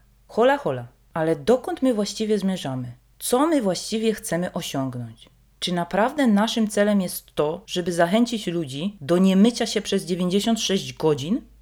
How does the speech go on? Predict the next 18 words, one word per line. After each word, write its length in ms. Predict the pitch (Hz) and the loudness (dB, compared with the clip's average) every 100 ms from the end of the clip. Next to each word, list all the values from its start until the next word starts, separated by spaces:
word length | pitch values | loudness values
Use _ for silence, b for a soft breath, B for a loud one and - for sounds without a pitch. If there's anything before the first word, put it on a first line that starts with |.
| - | -16
Czy 140 | - - | -8 -8
to 260 | - 214 | -2 2
jest 240 | 262 269 170 | 2 0 0
dobry 360 | 208 202 214 | 0 2 0
kierunek? 720 | 214 220 214 160 131 123 - - _ _ _ | 4 4 4 2 -2 -8 -14 -20 _ _ _
W 60 | - | -10
szczególności, 720 | - 165 160 170 175 170 190 | -4 -4 -4 -4 -4 -4 -4
że 120 | 175 | -2
niektórych 460 | 180 175 - 175 180 | -4 -6 -6 -6 -2
to 120 | 175 | -2
absolutnie 600 | 170 - 175 175 185 180 | -2 -2 -4 -4 -4 -2
nie 100 | 180 | -4
trzeba 360 | 175 175 170 175 | -2 -2 0 -2
do 100 | 170 | -2
takich 340 | 175 180 - | -4 -6 -8
praktyk 420 | - 175 - 165 | -2 -2 -2 -6
zachęcać 500 | 165 160 165 165 165 | -4 -2 -2 -2 -2
antyperspirantem. 1040 | 165 156 165 160 - 196 233 214 131 135 | -2 -6 -6 -6 -4 0 2 0 -2 -8